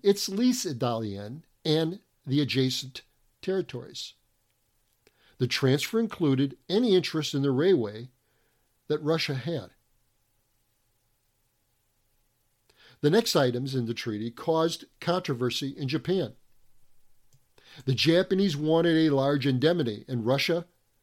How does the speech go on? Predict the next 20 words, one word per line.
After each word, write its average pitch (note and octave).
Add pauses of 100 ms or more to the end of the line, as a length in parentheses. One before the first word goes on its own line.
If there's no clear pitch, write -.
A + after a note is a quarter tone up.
(300)
and B2
they C3
wanted C3+
Russia C#3
to C#3
cede G3+
to C#3
the A#2
Japan A#2 (280)
the C#3
Sakhalin D3+ (100)
Island. C#3+ (2500)
Theodore G#3+
Roosevelt, D3
however, A2+
had D3+
sided F3+
with D#3
the D3+
Russians -